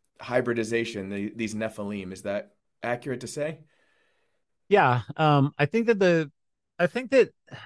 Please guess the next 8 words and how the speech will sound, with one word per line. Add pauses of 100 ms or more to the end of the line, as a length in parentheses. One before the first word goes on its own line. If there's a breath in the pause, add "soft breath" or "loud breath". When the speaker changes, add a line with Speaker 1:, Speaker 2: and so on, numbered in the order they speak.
(160 loud breath)
Speaker 2:
Moses (120)
both (400)
has
that
in
there,
but
also